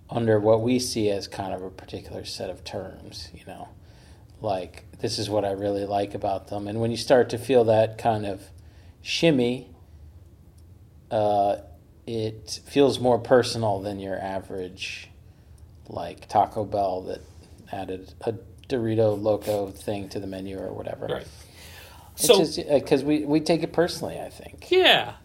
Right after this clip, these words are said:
Speaker 2: yeah. I, yeah, I, th-, I think so. The third one, the third brand, the last one that I'm kinda ready to talk about is, uh,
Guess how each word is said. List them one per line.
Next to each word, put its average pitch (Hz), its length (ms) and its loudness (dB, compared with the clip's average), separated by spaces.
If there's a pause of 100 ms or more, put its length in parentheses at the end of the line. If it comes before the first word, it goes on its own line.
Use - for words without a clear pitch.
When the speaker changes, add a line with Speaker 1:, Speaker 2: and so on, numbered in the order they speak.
Speaker 2:
yeah. 147 300 2 (240)
I, 311 200 0
yeah, 208 280 4
I, 147 100 0
th-, - 240 -14
I 185 60 2
think 208 200 -2
so. - 160 -8 (1200)
The 185 160 4
third 247 320 0
one, 214 400 -2 (260)
the 170 100 -10
third 185 300 -2
brand, 165 340 2
the 143 140 -2 (140)
last 135 400 -2
one 131 200 -4
that 117 100 -4
I'm 117 240 -4 (200)
kinda 117 380 -4
ready 113 280 -4
to 113 240 -4
talk - 380 -8
about 123 420 -8
is, 123 340 -4
uh, 117 340 -4